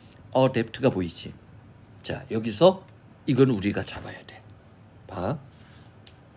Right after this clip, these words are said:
자, 기본적으로 설명했지. 그 시중에 돌아다니는 논리 독해라는 건 거의 다 어휘력이야. 근데 그 중에 진짜 구문 독해랑 논리 독해를 접점을 만들어주는 건 많지는 않는데,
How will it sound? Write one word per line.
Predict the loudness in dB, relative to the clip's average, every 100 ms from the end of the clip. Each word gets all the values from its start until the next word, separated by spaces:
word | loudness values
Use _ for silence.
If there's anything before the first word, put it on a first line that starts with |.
| -20 -20 -20
자, | -10 -6 -6 -8 -16 -20 -20 -20 -6
기본적으로 | 2 6 6 6 4
설명했지. | 2 0 0 0 -2 -6 -8 -8
그 | -2 0 2 0 -4 -10 -20 -20 -20 -20 -20 -12
시중에 | -2 0 6 4
돌아다니는 | 6 6 6 6 4
논리 | 2 2
독해라는 | 0 0 0 0 0
건 | -2
거의 | 0 4 4
다 | 6
어휘력이야. | 8 8 8 6 0 -6 -10 -18 -20 -20 -20 -2
근데 | 6 8 8 6 -10
그 | 4 4
중에 | 6 6 6 6 -2 -20 -6
진짜 | 2 6 8 6 4 -2
구문 | 4 6
독해랑 | 6 6 4 4
논리 | 4 4
독해를 | 2 4 4 6 4
접점을 | 2 -2 4 6 6
만들어주는 | 6 4 0 0 2 2 2 2
건 | 2 0
많지는 | 0 -2 0 2 4
않는데, | 2 0 2 4 4